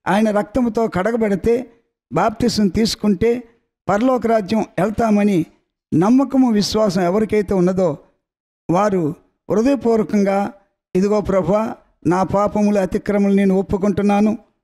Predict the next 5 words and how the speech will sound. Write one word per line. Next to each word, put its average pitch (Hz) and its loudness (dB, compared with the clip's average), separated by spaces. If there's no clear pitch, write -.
నేను 208 2
దాచిపెట్టలేదు 208 -2
వాటిని. 202 0
వాటిని 185 0
విడిచిపెట్టి 214 -2